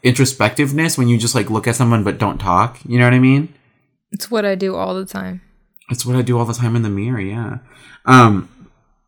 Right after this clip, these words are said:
Speaker 1: but, like, that kind of performance art, it's, like, cool. It's, like, it's, like, it's, like, interesting. But, like, people that do, like, shit like this, like, mud man, mud woman, <laughs> or mud king, like,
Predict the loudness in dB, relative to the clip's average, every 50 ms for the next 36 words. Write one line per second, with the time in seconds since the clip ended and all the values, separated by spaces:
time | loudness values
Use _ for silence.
0 | _ _ -20 -16 _ -8 -2 2 4 6 6 6 4 0 -4 -12 _ _ _ _
1 | _ _ _ _ _ _ _ _ _ _ _ _ _ _ _ _ 2 4 6 6
2 | 6 4 0 -8 -18 _ -2 0 0 0 2 0 0 0 0 0 0 0 0 0
3 | 0 0 0 0 0 0 -2 0 2 2 2 0 0 -2 -2 0 2 4 4 4
4 | 2 2 0 0 0 0 0 -2 -2 -8 -18 -6 -4 -4 -2 0 -2 -2 -2 -4
5 | -4 -4 -4 -4 -4 -2 -2 0 0 0 0 -2 0 -2 -2 0 0 2 2 2
6 | 2 2 0 0 2 2 2 2 2 2 2 2 2 0 0 -4 -8 -10 -8 -4
7 | -2 -2 0 2 0 0 0 0 0 0 0 0 -2 -2 -4 -4 -2 -2 0 2
8 | 2 2 2 2 0 0 0 0 0 0 0 0 0 -2 -2 -2 -2 -2 0 0
9 | 0 0 0 0 -2 -4 -6 -8 -10 -12 _ _ _ _ _ _ _ 2 4 6
10 | 8 8 8 8 6 4 2 2 2 6 6 6 6 6 4 2 0 -2 -2 -2
11 | -2 -4 -8